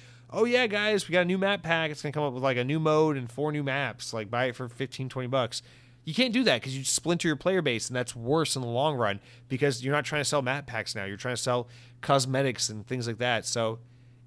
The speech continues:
it, I, maybe I'm just not thinking creatively enough, but I guess it kinda has to be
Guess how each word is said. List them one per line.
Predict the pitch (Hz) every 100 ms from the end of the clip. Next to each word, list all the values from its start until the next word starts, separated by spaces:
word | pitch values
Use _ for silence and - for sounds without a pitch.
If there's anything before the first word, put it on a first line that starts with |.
| -
it, | 160 160 - - -
I, | 117 127
maybe | 170 214
I'm | 220
just | 190
not | 185 170 120
thinking | 151 175 165
creatively | - 131 175 139
enough, | 123 113 117
but | 131 - - - - - - -
I | 165
guess | 196 214
it | 254
kinda | 170 220
has | 175 165 180
to | -
be | 165 180 185 175